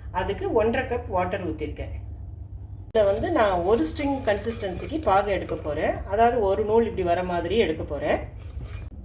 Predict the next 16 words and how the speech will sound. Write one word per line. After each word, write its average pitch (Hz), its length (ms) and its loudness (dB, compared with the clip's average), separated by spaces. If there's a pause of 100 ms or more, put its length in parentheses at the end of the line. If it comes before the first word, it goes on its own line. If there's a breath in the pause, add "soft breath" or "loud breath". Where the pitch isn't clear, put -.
(1040)
இப்ப 180 220 -6
பாத்தீங்கன்னா, 185 580 0 (2000)
இந்த 170 180 -6
கை, 196 220 4
ரெண்டு 190 260 2
கைக்கு 196 280 0
நடுவுல 196 580 2 (580)
ஒரு 175 200 -6
அப்படியே 180 260 0
இழுத்துட்டு 185 240 -2
வர 170 160 2
மாதிரி 170 220 0
இருப்பாங்க. 170 540 -2
இந்த 175 200 -4
பதம் 160 300 -4
தான். 202 320 -2